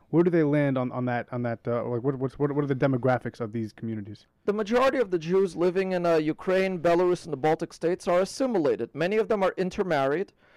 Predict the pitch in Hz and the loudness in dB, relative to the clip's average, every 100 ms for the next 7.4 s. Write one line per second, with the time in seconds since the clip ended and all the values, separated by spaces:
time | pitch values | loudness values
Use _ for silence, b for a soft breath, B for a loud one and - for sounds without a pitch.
0 | b b 190 233 277 254 190 185 - - | b b 0 2 4 4 4 4 0 -14
1 | - _ 165 185 175 175 185 196 202 208 | -20 _ 0 2 4 0 -2 0 0 -2
2 | - 220 202 208 175 202 226 196 160 - | -2 -2 0 -4 -4 -2 -2 2 0 2
3 | 196 180 165 196 - 190 190 143 - 156 | -2 -2 -2 -2 -2 0 2 0 -4 -4
4 | 151 143 - - 208 - - 233 220 233 | 0 -2 -4 -4 -4 -4 -2 0 2 0
5 | 240 - - b b b b b 175 202 | -2 -8 -18 b b b b b 2 2
6 | 190 185 208 208 - 226 247 196 - 156 | 4 2 4 0 0 0 0 -2 -6 0
7 | 135 117 - | 0 0 -6